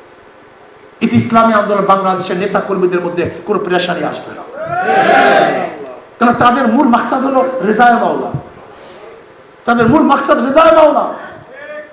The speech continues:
যদি মাওলা সন্তুষ্ট অর্জন করতে পারি, সব কিছু পেয়ে গেছি। আর যদি মাওলা সন্তুষ্ট অর্জন করতে না পারি, আমি কিছুই পাইনি। আজকে অনেকেই দাবি করে আমরা বিশাল কিছু, বহুত বড় বুজুর্গ,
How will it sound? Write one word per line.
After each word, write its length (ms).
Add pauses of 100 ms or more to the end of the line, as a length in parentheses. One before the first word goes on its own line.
(300)
যদি 180
মাওলা 320
সন্তুষ্ট 540
অর্জন 340
করতে 220
পারি, 120
সব 340
কিছু 280
পেয়ে 220
গেছি। 480 (1000)
আর 100
যদি 200
মাওলা 240
সন্তুষ্ট 420
অর্জন 220
করতে 220
না 360
পারি, 320 (120)
আমি 140 (100)
কিছুই 340
পাইনি। 320 (1300)
আজকে 260
অনেকেই 420
দাবি 360
করে 460 (320)
আমরা 180
বিশাল 480
কিছু, 240
বহুত 260
বড় 220
বুজুর্গ, 520